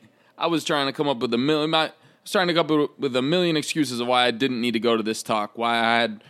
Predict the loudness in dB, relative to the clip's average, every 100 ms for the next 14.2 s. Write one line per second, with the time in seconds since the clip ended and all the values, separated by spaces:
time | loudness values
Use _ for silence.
0 | -10 -2 0 0 0 0 0 -2 -2 -2
1 | -4 -2 0 0 -2 -6 -10 -12 -6 -2
2 | -2 -2 -2 -2 -4 -4 -4 -4 -6 -18
3 | -20 _ -4 -2 0 0 -2 -2 -8 -10
4 | -6 -2 0 0 -2 -6 _ _ _ _
5 | -20 -12 -6 -2 -2 -2 -2 -2 0 0
6 | -2 0 0 0 0 -2 -8 _ _ _
7 | _ -4 -2 -4 -10 _ _ _ _ -6
8 | -2 0 -2 -4 -4 -6 -4 -2 0 0
9 | -4 -6 -6 -2 -2 -2 -6 _ _ _
10 | -2 -2 0 -4 -4 -6 -4 -2 -2 -4
11 | -6 -10 -18 _ _ _ _ _ -4 -4
12 | -4 -6 -4 -2 -2 -4 -6 -4 -6 -2
13 | -2 -2 -2 -4 -6 -6 -8 -6 -4 -4
14 | -6 -18